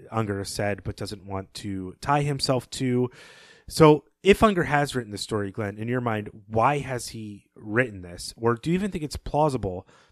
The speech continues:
that Unger has written the story and that Zelazny is just really working on his craft and kind of not putting all those pieces together as a, a writer, kind of starting with these poems and building the language out of them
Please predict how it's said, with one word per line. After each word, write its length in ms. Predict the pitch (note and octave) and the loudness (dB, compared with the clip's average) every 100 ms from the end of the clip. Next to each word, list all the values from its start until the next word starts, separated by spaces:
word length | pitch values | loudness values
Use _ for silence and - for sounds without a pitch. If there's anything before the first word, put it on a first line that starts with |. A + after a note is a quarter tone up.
| - | -4
that 140 | A#2+ | -2
Unger 260 | A#2+ A2+ A2+ | 0 0 0
has 140 | G#2+ | 0
written 160 | A#2 G#2 | -4 -8
the 80 | G2 | -10
story 520 | - G#2 G2+ G2 F#2+ - - - | -4 -2 -2 -2 -6 -16 -20 -4
and 160 | B2+ | 0
that 120 | C3 A2+ | 0 0
Zelazny 640 | A#2+ A#2 A#2 A2+ A#2 G#2 | 0 2 2 0 -4 -8
is 140 | G2+ | -8
just 320 | - A2 - - - | -6 -6 -8 -14 -18
really 800 | B2 A#2+ A#2 C3+ C3 A#2 G#2 F#2+ _ _ | -16 -6 2 4 6 4 0 -4 _ _
working 440 | A2 A2+ A2+ A2 G2 | -2 0 0 -4 -6
on 140 | F#2 | -8
his 200 | G2+ F#2 | -8 -12
craft 560 | - B2+ A#2 G2+ F#2+ - | -4 4 4 4 -2 -12
and 220 | G#2 G2 | -14 -12
kind 240 | - G#2+ | -8 -6
of 240 | G#2 G2 - _ - - - | -6 -8 -12 _ -20 -20 -10
not 500 | A#2+ B2+ B2+ B2+ A#2 _ - | 2 8 10 8 6 _ 0
putting 240 | C3 A2+ | 2 4
all 120 | G#2 | 2
those 200 | G2+ F#2+ | 2 -2
pieces 540 | - G#2+ - G2 - - | -4 -8 -8 -10 -14 -16
together 460 | - G#2+ G2+ F#2 F#2 | -12 -6 -4 -4 -8
as 360 | F#2+ F#2 F2+ - | -10 -10 -10 -12
a, 260 | F#2 F2+ F2+ | -12 -12 -8
a 100 | G2 | -4
writer, 340 | G2 F#2 F2 | -2 -2 -6
kind 200 | - G#2+ | -6 -6
of 60 | G2+ | -4
starting 340 | - A#2 A#2 | 2 2 2
with 140 | A2 - | -4 -6
these 180 | G#2+ | -12
poems 560 | - A#2 A2 G2+ G2 - - - | -8 -4 -2 -4 -8 -14 -20 -14
and 240 | B2 A#2+ G#2 | -8 -6 -2
building 500 | B2+ B2 A#2 A2 G#2 - G#2+ | -2 -2 -4 -8 -10 -16 -10
the 100 | A2 | -8
language 460 | G#2 G2 F#2+ F#2 - | -8 -8 -10 -12 -4
out 200 | A#2+ A#2+ | 4 4
of 160 | A2 G2 | 4 -4
them 360 | F#2+ F2+ F2 | -10 -12 -14